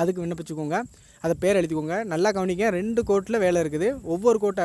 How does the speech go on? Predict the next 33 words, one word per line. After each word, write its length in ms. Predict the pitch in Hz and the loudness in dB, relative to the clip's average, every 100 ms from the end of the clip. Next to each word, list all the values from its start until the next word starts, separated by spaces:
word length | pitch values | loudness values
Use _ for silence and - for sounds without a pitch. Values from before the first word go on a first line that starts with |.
| 165 | 0
அதுக்கப்புறம் 320 | 160 175 208 254 | -2 -4 -6 -2
டூ 60 | 269 | -2
அட்ரஸும் 280 | 214 190 180 | 0 -2 -4
போட்டு 200 | 165 233 262 180 | -2 -2 0 -2
எந்த 140 | 233 254 220 | 2 2 2
கோர்ட்டுக்கு 320 | 214 214 214 | 0 0 0
நீங்க 120 | 196 | 0
அப்ளை 160 | 175 190 170 | 0 -2 -2
பண்றீங்களோ 320 | 160 185 180 | -4 -2 -2
அந்த, 240 | 190 208 190 165 | 0 2 2 0
அந்த 240 | 214 196 | 0 0
அட்ரஸ் 260 | 208 196 170 | 2 0 0
எழுதுங்க. 240 | 151 147 - 160 | -2 -6 -8 -6
ஏன்னா 100 | 175 170 | -2 -2
ரெண்டு 160 | 220 208 | 0 0
அட்ரஸ் 240 | 202 202 | 0 -2
நம்ம 140 | 190 175 | -2 0
இந்த 80 | 160 | 0
வீடியோல 260 | 175 170 160 | 0 -2 -4
சொல்லியிருக்கோம். 360 | 160 147 220 - - - - - | -6 -6 -8 -10 -16 -20 -18 -2
So, 60 | 214 190 | 0 2
நீங்க 140 | 190 180 185 | 0 2 2
நோட்டிஃபிகேஷன் 360 | 233 240 220 202 | 2 0 0 2
டவுன்லோட் 220 | 202 208 | 2 2
பண்ணி 140 | 196 180 | 2 2
பார்த்தாலே 200 | 202 208 | 2 2
எல்லாம் 180 | 196 185 | 2 0
தமிழ்ல 220 | 185 208 202 | 2 2 2
தான் 100 | 185 | 2
இருக்கு, 200 | 190 185 | 0 0
நீங்களே 200 | 208 175 | -2 0
பார்த்துக்கலாம். 420 | 170 185 175 208 - - - - | -2 -4 -6 -6 -8 -20 -20 -10
So, 60 | 214 | -2